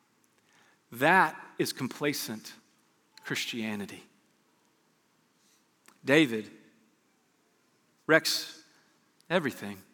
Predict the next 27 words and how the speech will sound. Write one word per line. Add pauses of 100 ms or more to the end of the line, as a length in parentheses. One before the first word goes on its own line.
(1200)
See,
this
is
why
we've
got
to
be
careful. (1000)
Too
many
times
our
relationships
get
very
complicated, (560)
not
because (300)
we're
just
broken, (1040)
but
because
we've
taken
ourselves